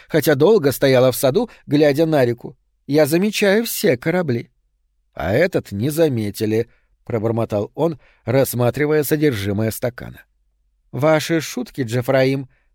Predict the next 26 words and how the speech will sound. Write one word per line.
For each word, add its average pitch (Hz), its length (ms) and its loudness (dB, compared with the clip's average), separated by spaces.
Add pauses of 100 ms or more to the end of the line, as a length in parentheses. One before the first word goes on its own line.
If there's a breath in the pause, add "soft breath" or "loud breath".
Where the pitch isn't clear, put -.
(100)
понять 180 380 0
не 180 180 -2
так-то - 420 -8
просто", - 560 -10 (380)
сказала 110 520 2
она 117 160 2
мягче, 113 440 -4 (320 soft breath)
"но 196 120 0
я 175 200 6
уверена, 143 540 2 (240 soft breath)
что 226 340 -6
приноровлюсь 202 800 2
к 151 100 -8
ним, 208 240 -2
когда 147 300 2
мы 143 160 0
узнаем 135 600 0
друг 127 220 -2
друга 123 340 0
ближе". 104 580 -4 (680)
Последние 113 600 -2
слова 127 360 0 (360 loud breath)
она 123 220 0
произнесла 123 580 0
едва 127 280 0
слышно, 160 540 -8